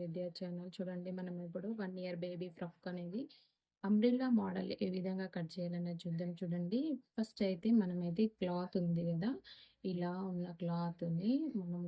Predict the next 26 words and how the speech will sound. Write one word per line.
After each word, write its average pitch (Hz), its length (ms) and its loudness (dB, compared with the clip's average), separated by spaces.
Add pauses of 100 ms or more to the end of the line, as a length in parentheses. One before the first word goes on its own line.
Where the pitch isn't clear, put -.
కొంచెం 180 320 0 (160)
కోన్ 180 300 -2
షేప్‌లో 175 380 -2
అయితే 165 200 0 (540)
ఈ - 100 0
విధంగా 175 480 2
వేసుకోవాలి. 170 840 4 (540)
చూడండి 170 440 2 (220)
ఒకసారి, 175 500 2 (1000)
ఇట్లా 175 160 -2 (140)
కోన్ 190 320 2
షేప్‌లో 175 360 -2 (100)
అయితే 165 240 -2 (100)
వేసుకోవాలి. 165 800 0 (880)
ఇలా 202 160 -2 (100)
ఉన్న 202 220 2 (100)
దాన్ని, 175 400 4 (640)
దానికి 185 440 0 (1000)
ఫస్ట్ 240 240 0 (100)
మనం 220 240 10
నడుము 196 320 6
అయితే 185 180 2 (120)
పన్నెండు 190 400 4
ఇంచుల 185 260 0 (120)
వరకు 165 240 -2
అయితే 165 180 -2